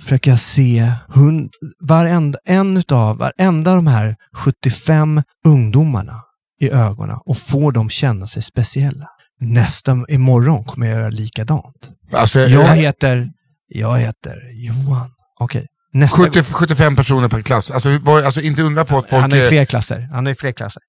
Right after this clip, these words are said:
Speaker 2: Ja, men
Speaker 1: Men,
Speaker 2: alltså,
Speaker 1: och sen så
Speaker 2: sjuttiofem per, alltså,
Speaker 1: ja, men
Speaker 2: folk
Speaker 1: så
Speaker 2: snackar om trettiosex unga
Speaker 1: Mm.
Speaker 2: per klass, men sjuttiofem, det tycker jag är för mycket. Så hör du till här?
Speaker 1: <laughs>
Speaker 2: Hallå! Hallå, regeringen!
Speaker 1: Nästa, nästa kommer fram och bara så här. Ja, men du vet, så säger de så här personliga grejer. "Ja, jag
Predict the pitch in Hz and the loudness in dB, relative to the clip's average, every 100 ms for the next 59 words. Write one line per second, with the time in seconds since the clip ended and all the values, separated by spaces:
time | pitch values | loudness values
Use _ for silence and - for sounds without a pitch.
0 | - 135 170 156 180 160 165 165 151 147 | -8 0 2 4 4 4 4 4 4 2
1 | 147 135 139 165 185 190 - 170 151 139 | 2 0 2 2 4 2 2 2 2 0
2 | 135 127 175 - - 131 123 110 107 107 | 0 -2 -2 -4 -2 0 0 0 -2 -4
3 | 123 139 139 160 143 135 151 170 139 135 | -2 -4 -2 -2 -2 -2 -2 0 0 0
4 | 147 - - 165 110 - 165 165 196 180 | -6 -6 -10 0 0 2 2 4 4 2
5 | 127 104 - 120 - 160 - 208 285 302 | 2 0 -2 -4 -6 -12 -2 2 4 4
6 | 330 233 165 170 143 - - 226 277 277 | 4 4 2 0 -4 -8 -2 0 2 4
7 | 226 277 269 196 311 302 269 190 208 196 | 2 2 0 2 2 2 0 2 0 0
8 | - 233 214 156 110 104 - 117 101 - | -2 -4 -4 -2 -4 -6 -10 -8 -8 -10
9 | - - 196 214 165 180 165 202 202 190 | -14 -4 -2 0 -2 -4 -6 0 0 0
10 | 190 - 196 - 196 180 175 180 101 95 | -2 -2 -4 -2 -2 0 0 -2 -4 -12
11 | - - - 117 165 165 101 - _ _ | -18 -20 -10 0 0 0 -4 -16 _ _
12 | _ _ _ _ 120 107 127 123 | _ _ _ _ -2 2 2 2